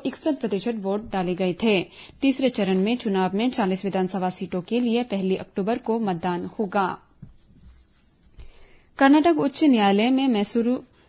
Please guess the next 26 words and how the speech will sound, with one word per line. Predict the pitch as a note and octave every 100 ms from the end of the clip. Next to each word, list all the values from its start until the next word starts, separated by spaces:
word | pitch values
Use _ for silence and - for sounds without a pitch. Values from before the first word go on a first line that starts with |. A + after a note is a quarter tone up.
| _ _ _
शहरी | - C4 C4 D#4
विकास | A#3 G3+ G3 A#3+
प्राधिकरण | - F3+ F#3+ A#3 A#3 A3
मूडा | C4 A3 G3 G3 G3
भूमि | F#3 G3 A3+ C#4 A#3+ -
आवंटन | F#3 F#3+ G3 G3
मामले | F3+ F#3+ B3
में | A3+ C4 - - - -
मुकदमा | B3+ D#4 C#4+ A3
चलाने | - G3 F#3+ G#3
की | A3 C4
राज्यपाल | G#3+ F3 G3 G3 G3+
की | A3+ B3
मंजूरी | G#3 F#3+ F#3+ G3+
को | A3+ A3+
चुनौती | - F#3+ F3 F#3+
देने | F3+ F3+ F3+
वाली | F#3 F#3 A#3
मुख्यमंत्री | C4 F#3 G#3 F#3+ G3+ G#3 A#3+
सिद्धोरमैया | B3+ G3 F3 F#3+ F#3 F3+ F3+ F#3
की | A3+ _ - B3+ A#3
याचिका | F#3 - F#3 G3+
खारिज | A#3+ A#3+ F3+ F3+
कर | - F3+
दी | E3+ F#3
है। | G3+ F3+